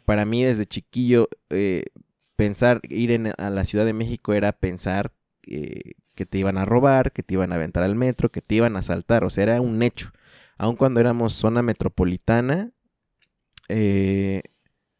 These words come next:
teníamos mucho ese estigma de, de la Ciudad de México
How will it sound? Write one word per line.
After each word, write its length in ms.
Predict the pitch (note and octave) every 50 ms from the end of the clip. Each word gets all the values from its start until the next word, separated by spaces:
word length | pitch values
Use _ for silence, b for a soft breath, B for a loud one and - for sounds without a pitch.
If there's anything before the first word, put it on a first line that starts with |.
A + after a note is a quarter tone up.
| _ _ _ _ _ _ _ _ _ _ _ _ _ _ _ _ _
teníamos 420 | - A2+ G#2+ A2 A2+ A2+ A#2 A2+ A2+
mucho 260 | A2+ A2+ A2+ - B2+
ese 180 | A#2 A2 - A2
estigma 480 | G2 - - - G#2+ G2 A2+ A2 A2 G2+
de, 180 | F#2+ F2 C#2
de 100 | F#2 F#2+
la 140 | F2+ E2+ F2
Ciudad 200 | - - G2 G2+
de 80 | G2+ G#2
México 460 | A#2 B2 B2 A#2+ - - C#3+ -